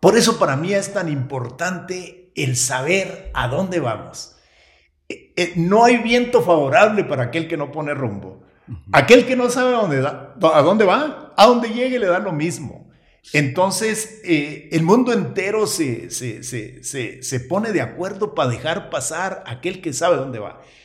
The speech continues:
Speaker 1: Y, y, y además, sostengo que una pregunta inteligente es la mitad de la respuesta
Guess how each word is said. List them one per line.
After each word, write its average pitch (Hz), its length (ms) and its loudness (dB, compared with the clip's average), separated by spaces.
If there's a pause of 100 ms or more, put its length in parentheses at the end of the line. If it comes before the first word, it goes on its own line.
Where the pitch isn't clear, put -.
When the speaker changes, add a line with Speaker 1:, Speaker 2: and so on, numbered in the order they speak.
(440)
Speaker 1:
Y, 131 680 -2
y, - 60 -10
y 143 40 0
además, 139 640 0 (320)
sostengo 208 720 -2
que 151 140 0
una 202 360 0
pregunta 185 1080 -6
inteligente 151 1500 -6
es 151 140 -2
la 170 100 2
mitad 151 300 -4
de 165 60 0
la 143 100 -6
respuesta - 920 -12